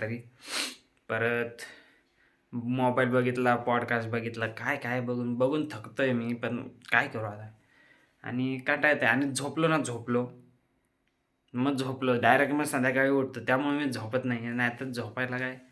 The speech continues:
परत आता झोपलं तर रात्री झोप नाही लागणार, आणि रात्री झोप लागेल कधी, पहाटे पहाटे. मग पहाटे पहाटे झोप लागल्यावर परत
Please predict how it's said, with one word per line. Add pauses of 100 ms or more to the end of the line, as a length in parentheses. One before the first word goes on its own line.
(680)
परत
आता
झोपलं
तर
रात्री
झोप
नाही
लागणार, (1500)
आणि
रात्री
झोप
लागेल
कधी,
पहाटे
पहाटे.
मग
पहाटे
पहाटे
झोप
लागल्यावर
परत